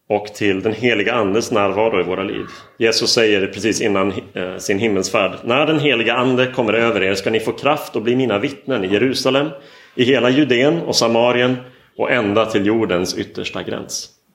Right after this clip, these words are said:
Så Gud vill sprida sitt folk. Och genom att ge sitt folk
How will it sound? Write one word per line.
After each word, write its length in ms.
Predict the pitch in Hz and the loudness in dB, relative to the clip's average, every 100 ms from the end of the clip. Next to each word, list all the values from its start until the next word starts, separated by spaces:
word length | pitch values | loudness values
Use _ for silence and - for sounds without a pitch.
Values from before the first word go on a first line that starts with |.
| _ _ _ _ _ _ _ _ _ _ _ - - | _ _ _ _ _ _ _ _ _ _ _ -20 -14
Så 100 | 98 | -8
Gud 340 | - 123 113 92 | 0 2 2 0
vill 460 | 98 120 87 87 - _ | -2 0 0 -4 -8 _
sprida 520 | - - 123 98 110 139 | -16 -4 -2 0 0 -2
sitt 200 | - - | -6 -6
folk. 380 | - - - _ - _ _ _ _ _ _ _ _ _ _ _ _ _ _ | -10 -12 -20 _ -20 _ _ _ _ _ _ _ _ _ _ _ _ _ _
Och 60 | 92 | -6
genom 420 | 98 117 117 110 | 0 2 2 2
att 240 | 101 107 | 2 2
ge 300 | 113 127 123 123 - - - - | 4 4 4 0 -10 -20 -20 -6
sitt 200 | 107 - | -4 0
folk 440 | 107 95 - | 0 0 -4